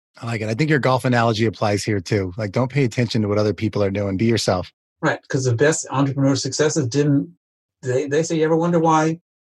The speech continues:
Speaker 2: you have to go to a big hotel chain to spend the night in a city?"
Speaker 1: See, I thought your answer was gonna be, you know,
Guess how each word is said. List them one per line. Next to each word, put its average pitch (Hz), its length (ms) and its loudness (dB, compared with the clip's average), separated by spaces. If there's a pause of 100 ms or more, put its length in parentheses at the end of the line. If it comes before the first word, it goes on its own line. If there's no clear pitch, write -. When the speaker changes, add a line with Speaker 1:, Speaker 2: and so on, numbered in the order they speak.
(120)
Speaker 2:
you 131 120 2
have 139 140 0
to 123 180 -2 (220)
go 147 140 2
to 151 80 4
a 139 60 2
big 139 160 0
hotel 135 360 0
chain 123 300 0
to 127 360 2 (340)
spend 143 300 -2
the 139 80 2
night 135 240 0
in 135 140 0
a 131 40 0
city?" 165 360 -2 (260)
Speaker 1:
See, 147 180 0
I 147 120 2
thought 185 180 0
your 156 140 4
answer 147 280 0
was 127 140 0
gonna 117 220 2
be, 120 380 2
you 151 120 -2
know, 113 240 2